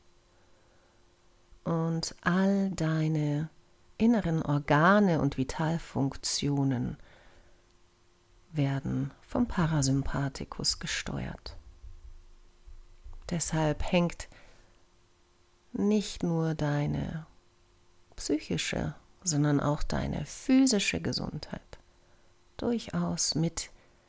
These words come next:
deinem Nervensystem zusammen. Vielleicht bemerkst du in dieser Atmung, dass dein Bauch ein bisschen grummelt.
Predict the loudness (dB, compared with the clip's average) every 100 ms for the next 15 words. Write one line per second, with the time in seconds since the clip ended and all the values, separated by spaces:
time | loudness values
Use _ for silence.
0 | _ -12 -4 0 2 2 0 -2 -4 -2
1 | -4 -6 -8 -6 -4 0 0 -2 -8 -12
2 | -20 _ _ -20 -20 _ _ _ -16 -2
3 | 0 0 0 2 4 2 2 0 2 0
4 | 2 0 0 0 -4 -2 -2 0 -2 -4
5 | -16 -20 -20 -14 -6 -2 -2 0 0 0
6 | -2 -10 -14 -16 -20 _ _ _ _ _
7 | -2 2 2 2 0 -2 0 0 -4 -10
8 | -14 -16